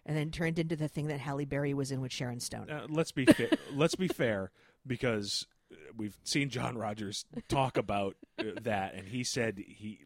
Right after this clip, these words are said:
Speaker 2: the thing was put in his hands already fucked up from somebody else.
Speaker 1: True,
Speaker 2: He
Speaker 1: this is
Speaker 2: did
Speaker 1: true.
Speaker 2: the best that he could with it, and then it went through more hands.
Speaker 1: Yeah.
Speaker 2: So
Speaker 1: So that may be what's happening here with Wright's script.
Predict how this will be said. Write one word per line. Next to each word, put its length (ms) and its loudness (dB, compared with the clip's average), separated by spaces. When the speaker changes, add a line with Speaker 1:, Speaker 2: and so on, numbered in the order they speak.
Speaker 2:
the 140 -8
thing 220 -2
was 160 -4
put 180 4
in 120 2
his 240 -2
hands 640 -2
already 380 10
fucked 340 0
up 120 0
from 160 -8
somebody 400 0
else. 260 0
Speaker 1:
True, 320 0
Speaker 2:
He 100 -8
Speaker 1:
this 120 -2
is 60 -8
Speaker 2:
did 220 6
Speaker 1:
true. 140 -2
Speaker 2:
the 200 -2
best 340 0
that 140 0
he 180 -8
could 300 4
with 240 2
it, 220 -4
and 180 -4
then 220 4
it 80 -2
went 180 -6
through 220 -2
more 260 -6
hands. 420 -14
Speaker 1:
Yeah. 240 -4
Speaker 2:
So 580 2
Speaker 1:
So 180 -2
that 180 4
may 160 4
be 180 2
what's 260 2
happening 420 -2
here 260 -6
with 320 -6
Wright's 440 -8
script. 540 -10